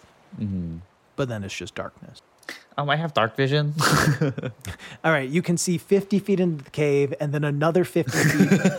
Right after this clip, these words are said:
Speaker 1: <laughs>
Speaker 2: in, like, grayscale.
Speaker 1: Yeah.
Speaker 2: Uh,
Speaker 1: <laughs> Except I'm, I don't even have dark vision. <laughs>
Speaker 2: <laughs> Yeah, okay. <laughs> Uh, yeah, you can't really see all that much beyond it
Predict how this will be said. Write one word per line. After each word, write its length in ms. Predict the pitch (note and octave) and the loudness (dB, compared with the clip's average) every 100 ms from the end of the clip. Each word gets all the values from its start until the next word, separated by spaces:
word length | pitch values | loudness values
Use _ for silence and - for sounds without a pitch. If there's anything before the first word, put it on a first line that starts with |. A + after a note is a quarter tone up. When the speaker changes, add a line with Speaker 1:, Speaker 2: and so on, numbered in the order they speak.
| C#4+ D#4+ | 0 0
Speaker 1:
<laughs> 60 | |
Speaker 2:
in, 120 | E3 D#3 | 2 2
like, 280 | D3+ C#3+ | 2 -2
grayscale. 1040 | - D3 D3 D3+ - - D3 B2 B2 B2 - G3+ G3+ | -6 -2 2 2 0 -2 -2 -2 -2 -4 -8 -8 -4
Speaker 1:
Yeah. 460 | C3+ B2+ A2 G2 - - - G#3+ | 2 4 6 4 2 -4 -6 -2
Speaker 2:
Uh, 300 | D#3 - - | 0 0 -2
Speaker 1:
<laughs> 80 | - | -4
Except 320 | F#3+ - B2 | -4 0 2
I'm, 200 | A#2+ B2 | 2 2
I 160 | F#2+ G#2 | 2 2
don't 140 | G#2 | 2
even 160 | G#2 G2+ | 0 2
have 180 | G2 F#2+ | 2 2
dark 220 | G2+ F#2+ | 0 0
vision. 260 | G#2+ A#2 - G#3 - - | -4 -4 -4 -6 -8 -12
<laughs> 200 | - - | -14 -12
Speaker 2:
<laughs> 140 | - | -4
Yeah, 440 | C#4 - B3 F#3 - | -2 2 4 2 2
okay. 160 | E3 E3 A3+ | -2 -4 -2
<laughs> 80 | A3 A#2 - B2+ - B2+ - - - _ - - A2+ - | -4 -4 -4 -4 -4 -8 -8 -16 -16 _ -4 -2 0 -2
Uh, 520 | - D3 C3+ C3+ - - | 0 0 0 0 -2 0
yeah, 280 | E3+ F2+ D2+ | 0 0 0
you 180 | F3 | 0
can't 260 | E3 G3 G3 | 2 0 2
really 240 | F#3 F3+ | 4 4
see 240 | D#3+ D#3+ D#3 | 2 0 2
all 180 | C#3+ C3+ | 2 0
that 200 | C3 C3+ | -2 -6
much 220 | B2+ - | -10 -10
beyond 340 | A2 F#2+ E2 | -10 -8 -10
it 140 | E2+ | -12